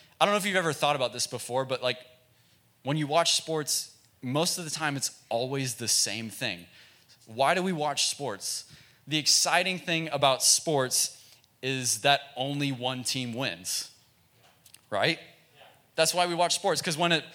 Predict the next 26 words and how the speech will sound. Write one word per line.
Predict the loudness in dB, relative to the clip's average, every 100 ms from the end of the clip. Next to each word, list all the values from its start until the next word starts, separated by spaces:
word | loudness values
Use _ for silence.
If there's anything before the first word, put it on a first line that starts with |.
| -2
at | 2 4
the | 2
end | 2
of |
a | 2
game, | 4 2
it's | 2 0
not | 2
like, | 2 0 -10 -2
"Good | 0
job, | 4 4 4
everybody | 2 0 0 0
wins | 0 -2
a | -2
participation | -2 0 0 0 2 2 2 0
grade," | 2 4 4 0
right? | -2 -2 -4 -12 -20 -20 -20 -20 -20 -8
No, | 2 4
we | 4 0
watch | 2 4 4 2
sports. | 0 0 2 2 2 0 -2 -10 -18 -20 -20 -2
We | 4
watch | 6 6
sports | 4 4 2
because, | 2 0 4 4 6 4 4 -2 -18 -20 -10 2
uh, | 6 6